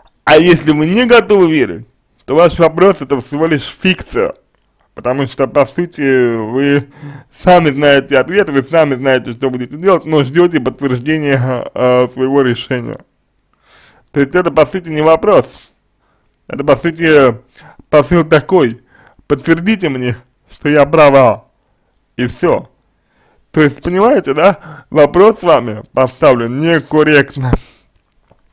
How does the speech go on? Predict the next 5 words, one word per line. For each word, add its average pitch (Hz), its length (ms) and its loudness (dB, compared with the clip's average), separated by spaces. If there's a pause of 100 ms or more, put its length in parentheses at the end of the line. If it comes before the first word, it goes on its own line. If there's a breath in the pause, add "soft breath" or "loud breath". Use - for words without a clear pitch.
(920)
Вот. 92 500 -10 (3000)
Его 208 240 4
надо 220 320 4
перефразировать. 160 1120 0 (800)
Перефразировать. 131 720 -6